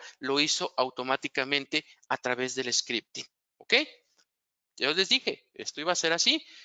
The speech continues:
porque cada uno tenemos una manera distinta. Si yo no soy developer, yo no soy desarrollador y no tengo esa lógica de programación porque yo soy u-, un superusuario o soy un usuario del área de finanzas, que yo soy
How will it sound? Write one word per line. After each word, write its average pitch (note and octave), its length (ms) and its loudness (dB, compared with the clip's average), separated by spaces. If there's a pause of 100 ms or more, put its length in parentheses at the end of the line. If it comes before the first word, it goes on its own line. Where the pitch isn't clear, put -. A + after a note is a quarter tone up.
(140)
porque A3+ 420 2 (420)
cada A#3+ 320 2
uno F#3 380 -2
tenemos D#3+ 520 -6
una F3 180 -2
manera D#3 420 0
distinta. D3+ 680 -2 (280)
Si B2+ 200 -2
yo F3+ 140 -2
no C4 100 -4
soy A#3 280 -4
developer, C#3+ 580 2
yo C3 80 -6
no F3+ 100 -4
soy F#3 200 -6
desarrollador B2+ 760 2 (280)
y E3+ 280 2 (120)
no C#3+ 280 -4
tengo G#3 280 -4
esa G3 180 2
lógica D#3 500 0
de B2 120 -2
programación A#2+ 680 -2
porque - 260 -12
yo B2 140 -4
soy D#3+ 280 -2
u-, - 120 -4
un F3 260 0 (220)
superusuario D#3 920 0
o A2 100 -10
soy C3+ 200 -6
un D3+ 80 -6
usuario C#3 400 0
del A#2+ 160 2
área C#3 180 4
de C3+ 120 2
finanzas, C3+ 840 0
que B2+ 160 0
yo C#3+ 140 2
soy D#3 300 0